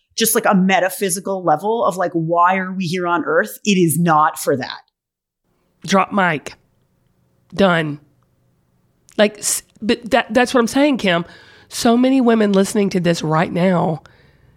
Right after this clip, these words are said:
Speaker 2: feel exactly how you feel. So how did you, so that was the catalyst. That was the change, laying there with the I V going, "Why am I sitting here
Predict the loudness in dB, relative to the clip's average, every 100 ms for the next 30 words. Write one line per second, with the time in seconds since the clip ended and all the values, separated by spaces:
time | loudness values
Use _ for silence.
0 | _ _ _ _ _ 0 0 2 0 -2
1 | 0 0 0 -2 -4 -4 -4 -8 -2 0
2 | 0 -4 -6 -4 -4 -4 -4 -4 -6 -14
3 | _ _ _ _ _ -20 -6 -2 0 0
4 | 0 2 2 0 -2 -2 0 2 2 -2
5 | -6 _ _ _ _ _ _ _ _ _
6 | _ -20 -12 -2 0 2 2 0 -2 0
7 | -2 -2 -6 -2 -2 -2 -6 -4 -2 0
8 | 0 -2 0 2 4 4 4 2 2 0
9 | -2 -2 0 2 2 2 2 2 0 -2
10 | -2 -2 0 0 -2 0 0 0 0 -2
11 | -2 -4